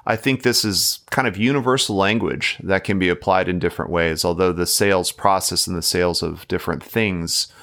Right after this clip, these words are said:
products, ideas, very well could be different. It's really not much different when it comes to the environment of, of selling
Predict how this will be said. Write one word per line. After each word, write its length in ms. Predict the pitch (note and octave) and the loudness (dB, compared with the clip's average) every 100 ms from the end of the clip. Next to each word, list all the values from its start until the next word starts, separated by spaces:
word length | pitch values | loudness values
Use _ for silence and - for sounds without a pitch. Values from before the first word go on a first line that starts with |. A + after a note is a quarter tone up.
| - - - _ | -20 -20 -20 _
products, 480 | - G#2+ G2 - - | -2 0 2 0 0
ideas, 840 | F2 E2+ G2 G#2 F2+ E2 D#2 - - | 0 0 0 2 2 2 -2 -4 -6
very 340 | F#2+ F#2+ F#2 | -2 2 2
well 260 | F2+ F2+ F2 | 4 4 2
could 220 | - E2+ | 0 -4
be 100 | E2+ | -4
different. 540 | D2+ G#2 - E2+ E2 - - - - _ | 0 0 0 -2 -4 -8 -20 -20 -20 _
It's 240 | G2 F#2+ - | -2 0 2
really 320 | G#2+ A2 G2 | 4 4 4
not 520 | F2+ F#2 F#2 F2 - - | 2 4 4 2 -2 -4
much 340 | F2 F2 - | 0 0 0
different 480 | F#2 E2 D#2 D#2 - | -2 -2 -4 -6 -4
when 140 | F2 | -4
it 80 | E2+ | -2
comes 280 | - F2 - | -2 -2 -2
to 120 | - | -4
the 140 | E2 E2+ | -2 -2
environment 680 | E2 E2 E2+ E2+ D#2+ D#2+ | 0 2 2 0 -2 -6
of, 500 | - F2 D#2 D2+ - - | -4 -2 -2 -4 -12 -10
of 260 | F2 D#2 D#2 | -4 -4 0
selling 560 | - F#2 F#2 F#2+ F#2 | 2 2 2 2 -2